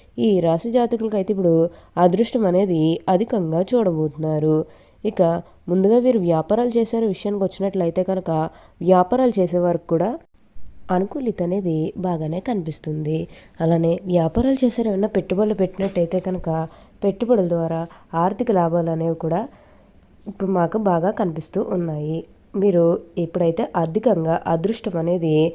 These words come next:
చూడబోతున్నారు. అసలు మీకు ఏం జరగబోతుంది ఇవన్నీ కూడా మనం ఈ వీడియోలో క్లియర్గా తెలుసుకుందాం. ఈ వృశ్చిక రాశి వారికి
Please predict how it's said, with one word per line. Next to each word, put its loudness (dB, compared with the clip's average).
చూడబోతున్నారు. 4
అసలు 2
మీకు 0
ఏం 4
జరగబోతుంది 0
ఇవన్నీ -2
కూడా -2
మనం -2
ఈ -2
వీడియోలో -2
క్లియర్గా 0
తెలుసుకుందాం. -2
ఈ 0
వృశ్చిక -2
రాశి 0
వారికి 2